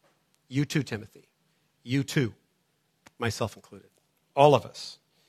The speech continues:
He acknowledges that completely. Jesus is the one who arrested him on the road to Damascus while he, Paul, a murderer,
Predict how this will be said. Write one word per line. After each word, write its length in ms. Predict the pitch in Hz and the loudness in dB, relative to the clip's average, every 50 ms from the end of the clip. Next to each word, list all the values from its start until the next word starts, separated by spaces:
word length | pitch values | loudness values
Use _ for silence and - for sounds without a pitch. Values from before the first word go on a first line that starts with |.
| _ _ _ _ | _ _ _ _
He 100 | 143 147 | -2 0
acknowledges 520 | 135 147 170 190 202 190 160 165 151 131 | 2 4 6 6 6 6 4 2 4 6
that 220 | 143 131 131 - | 6 4 4 2
completely. 500 | - - 107 - - 113 107 - - - - _ _ _ _ _ _ _ _ _ _ _ _ _ _ - | -4 -12 -14 -10 -8 -8 -8 -8 -12 -20 -20 _ _ _ _ _ _ _ _ _ _ _ _ _ _ 0
Jesus 360 | - 151 170 165 165 151 131 | 2 2 2 2 0 -2 -2
is 80 | 131 | 0
the 60 | 135 131 | 0 2
one 220 | 123 131 131 131 | 2 2 2 2
who 140 | 127 127 120 | 0 -2 -2
arrested 540 | 113 110 127 143 147 - - - 120 - - | -2 2 2 2 2 2 -2 -10 -12 -12 -12
him 140 | 113 104 | -10 -10
on 80 | 104 104 | -8 -8
the 80 | 110 110 | -8 -6
road 280 | 107 127 135 135 123 | -2 0 0 0 -2
to 80 | - 117 | -4 -8
Damascus 580 | 113 107 117 127 131 120 - - - 123 - - - - - | -6 -4 0 0 0 -2 -2 -6 -8 -8 -8 -10 -16 -18 -4
while 240 | - 127 120 117 110 | 0 2 4 4 2
he, 500 | - - - 175 160 147 135 135 127 - - - - _ _ _ _ - | 0 0 0 2 2 4 4 2 0 -2 -6 -16 -20 _ _ _ _ -4
Paul, 540 | - - 147 143 135 120 117 113 120 - - - | 2 4 6 6 6 6 4 2 0 -2 -4 -2
a 140 | 139 123 120 | -2 0 0
murderer, 640 | 123 127 147 165 165 143 147 131 120 110 92 - | 4 6 6 6 6 6 6 4 4 2 0 -2